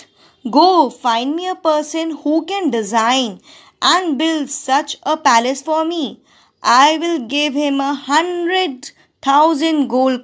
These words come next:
coins." "You need to go and find that person as soon as possible." The courtiers were shocked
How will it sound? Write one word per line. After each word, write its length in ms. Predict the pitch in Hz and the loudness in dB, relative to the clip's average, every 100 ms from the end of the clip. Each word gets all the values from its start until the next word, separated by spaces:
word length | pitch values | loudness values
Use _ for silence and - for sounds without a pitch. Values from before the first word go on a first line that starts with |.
| 254 | -2
coins." 640 | 254 247 233 202 196 - - _ _ _ _ _ _ _ _ _ _ _ _ _ 247 | 0 0 -2 -6 -10 -14 -14 _ _ _ _ _ _ _ _ _ _ _ _ _ 2
"You 100 | 349 381 339 254 | 6 6 6 6
need 340 | 254 277 277 381 | 4 0 -4 -2
to 80 | 339 277 | 0 2
go 80 | 349 - - | 0 0 0
and 180 | 294 311 - | 0 0 0
find 440 | 294 311 349 349 | 0 2 0 0
that 200 | 330 339 311 | -2 0 0
person 420 | 277 277 277 240 - 220 | 0 0 -4 -6 -4 -2
as 260 | 262 285 - | 0 -2 -6
soon 280 | 294 277 269 269 | -4 -2 -2 -2
as 240 | 330 - _ 233 | -4 -8 _ -4
possible." 640 | 240 233 262 226 254 202 170 180 _ _ _ _ _ _ _ _ _ - _ _ _ _ - _ _ _ 233 | -4 -4 -6 0 0 0 -6 -14 _ _ _ _ _ _ _ _ _ -20 _ _ _ _ -20 _ _ _ 2
The 80 | 262 262 | 2 4
courtiers 840 | 285 285 294 294 311 311 320 294 226 | 6 6 4 0 4 6 6 2 0
were 140 | 269 254 - | 0 0 -2
shocked 680 | - 277 285 262 - - | 0 4 6 4 0 -16